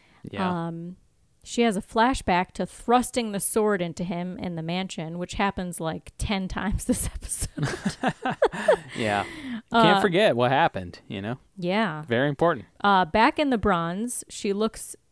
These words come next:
Speaker 2: at Angel. So the flashback is over. Uh, she looks at Angel and she says, "I had to." He grips the ring tightly and blood begins to drip from his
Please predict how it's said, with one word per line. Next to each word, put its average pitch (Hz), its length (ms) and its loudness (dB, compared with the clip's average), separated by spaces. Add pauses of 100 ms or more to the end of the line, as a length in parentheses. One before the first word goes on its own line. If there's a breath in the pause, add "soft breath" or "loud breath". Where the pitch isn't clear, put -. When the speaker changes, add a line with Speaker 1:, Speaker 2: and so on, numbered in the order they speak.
(220)
Speaker 2:
at 208 260 2
Angel. 240 440 0
So 175 440 0 (220)
the 190 120 -2
flashback 160 640 -4
is 156 160 -8
over. 185 260 -12 (400 soft breath)
Uh, 202 120 -2
she 226 200 2
looks 254 260 2
at 247 80 4
Angel 202 380 2
and 190 160 -6
she 202 100 -12
says, 190 340 -2
"I 185 80 -6
had 233 380 0
to." 170 320 -4 (300 soft breath)
He 214 140 -2
grips 226 360 4
the 214 140 0
ring 190 260 0
tightly 185 460 0
and 160 180 -6
blood 185 380 2
begins 175 360 -4
to 165 100 -8
drip - 380 -4
from 175 140 -6
his 156 200 -6